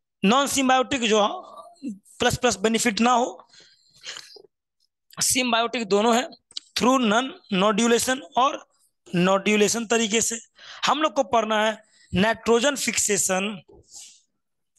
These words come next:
that is आपको ये पढ़ना है, ये पढ़ना है, या मैं इसे आपको दिखाऊं,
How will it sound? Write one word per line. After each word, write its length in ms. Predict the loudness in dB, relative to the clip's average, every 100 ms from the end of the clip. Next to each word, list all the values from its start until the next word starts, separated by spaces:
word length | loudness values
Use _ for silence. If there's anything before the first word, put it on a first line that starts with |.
| -16 -16 _ _ _ _ _ -14
that 320 | -4 0 0 0
is 180 | 0
आपको 260 | 0 0 0
ये 180 | 2 2
पढ़ना 500 | 2 -2 -2 -2 -4
है, 140 | -6 -16 _ _ _ _ _ _ _ _ _ _ _ 0
ये 180 | 2 2
पढ़ना 380 | 0 -2 -2
है, 240 | -2 -4 -10 _ _ _ _ _ _ -4
या 120 | -2 0
मैं 140 | 0
इसे 400 | 0 0 0 -2 -8 _ _ _ -2
आपको 260 | -2 0 -2
दिखाऊं, 560 | 0 0 2 2 0